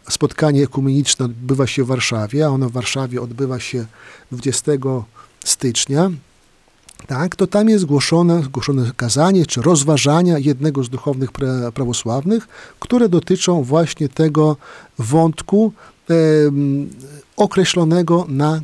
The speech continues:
kon-, e, konkretny dzień. W innych dniach, prawda, będzie to nabożeństwo w, e, Kościele Trójcy Świętej, w luterańskiej świątyni,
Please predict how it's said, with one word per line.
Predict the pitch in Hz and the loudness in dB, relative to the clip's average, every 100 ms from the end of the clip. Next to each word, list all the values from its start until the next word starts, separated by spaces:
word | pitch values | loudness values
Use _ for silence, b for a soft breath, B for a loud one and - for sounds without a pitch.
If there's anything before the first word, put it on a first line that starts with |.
| - | -4
kon-, | 143 165 147 143 | -4 -2 0 0
e, | 135 | -2
konkretny | 147 127 151 - 147 | -4 0 -2 -2 -2
dzień. | 123 120 104 - B B B B B | -2 -2 -4 -12 B B B B B
W | 147 139 - - | -4 -4 -4 2
innych | 254 240 180 131 | 4 6 4 4
dniach, | 135 135 170 - | 2 2 2 -2
prawda, | - 147 143 156 160 156 123 | -4 -4 0 2 2 0 -4
będzie | 131 131 127 | -4 -4 -4
to | - | -2
nabożeństwo | 131 127 131 139 139 - 135 123 113 - | -2 0 0 0 0 -2 -4 -4 -6 -6
w, | |
e, | 131 127 123 117 | -4 -4 -4 -6
Kościele | 127 - 143 131 | -8 -4 -2 -2
Trójcy | - 127 131 | 0 -2 -2
Świętej, | - 131 131 170 147 | -4 -2 0 0 2
w | |
luterańskiej | 139 131 127 123 127 | 0 0 -2 -2 -4
świątyni, | 120 135 131 143 143 175 | -4 -4 -2 0 2 4